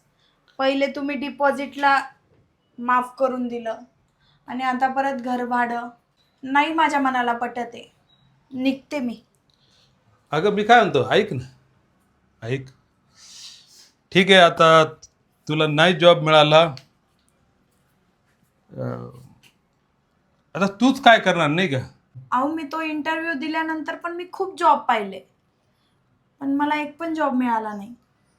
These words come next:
Speaker 1: मग पैसे येतील कुठून? आणि माझ्या घरच्यांना पण पाठवायचे होते पैसे,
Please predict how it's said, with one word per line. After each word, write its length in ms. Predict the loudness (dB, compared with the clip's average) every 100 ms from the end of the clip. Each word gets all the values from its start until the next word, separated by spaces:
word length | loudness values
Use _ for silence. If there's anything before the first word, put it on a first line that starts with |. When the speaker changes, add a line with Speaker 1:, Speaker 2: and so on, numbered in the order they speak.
| _ -14
Speaker 1:
मग 100 | -10
पैसे 380 | -6 -6 -6 -6
येतील 420 | -6 -6 -8 -10
कुठून? 400 | -8 -8 -6 -6 -8 _ _ _ _ _ _ _ -8
आणि 640 | -4 -2 -2 -4 -8 -12 -18 _ -8
माझ्या 240 | -4 -2
घरच्यांना 480 | -2 -2 -2 -4 -4 -4
पण 120 | -4
पाठवायचे 580 | -2 -4 -4 -6 -6 -6
होते 200 | -6 -8
पैसे, 420 | -10 -10 -10 -16